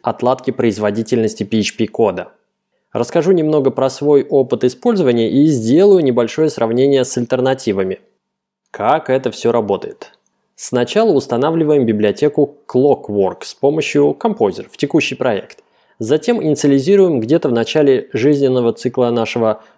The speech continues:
приложения, в начале запроса. Есть готовые интеграции для популярных фреймворков Laravel, Lumen, Symfony,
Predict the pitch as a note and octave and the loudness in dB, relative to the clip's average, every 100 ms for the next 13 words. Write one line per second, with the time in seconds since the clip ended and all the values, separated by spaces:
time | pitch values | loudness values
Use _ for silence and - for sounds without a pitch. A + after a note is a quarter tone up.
0 | - A#2+ B2 B2 A2 G2 G2 G#2 A#2 A#2+ | -4 0 2 2 0 -2 -4 -4 -2 0
1 | A2 G#2 - - G#2+ B2 - A#2 G2+ - | 0 -2 -10 -10 -2 -2 0 0 0 -2
2 | - - - A#2 D3+ E3+ C3+ C3 C#3 C#3+ | -14 -16 -6 0 2 2 0 2 0 2
3 | B2+ A2 A#2 A#2+ B2 A2+ A2 G#2+ A#2+ A#2 | 0 -2 -2 0 -2 0 -2 -2 0 0
4 | B2 B2+ - D3 C#3 G#2+ G2 G#2 - G#2 | 0 -4 -2 0 2 2 0 -6 -4 -2
5 | G2+ G2+ C3 D#3 D3 - - G#2 A#2 C#3+ | 0 2 2 2 -2 -8 -6 0 2 2
6 | C3 A2+ - C#3+ C#3+ - C3 | 0 -2 -2 -2 0 -2 0